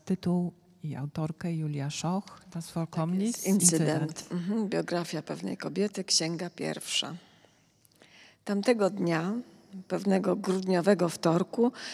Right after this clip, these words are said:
Speaker 2: byłam zaproszona do Domu Kultury w jednym z północno-niemieckich miast,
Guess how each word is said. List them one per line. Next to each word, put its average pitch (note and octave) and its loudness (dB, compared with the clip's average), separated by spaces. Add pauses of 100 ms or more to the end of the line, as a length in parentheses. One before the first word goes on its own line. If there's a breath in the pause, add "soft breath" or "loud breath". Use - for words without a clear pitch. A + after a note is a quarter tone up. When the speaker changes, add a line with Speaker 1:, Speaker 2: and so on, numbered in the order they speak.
(120 loud breath)
Speaker 2:
byłam G#3+ 8
zaproszona G3+ 6
do F3 4
Domu F#3 6
Kultury F3 2
w E3 -4
jednym E3+ 4
z - 2
północno-niemieckich F3 2
miast, E3 0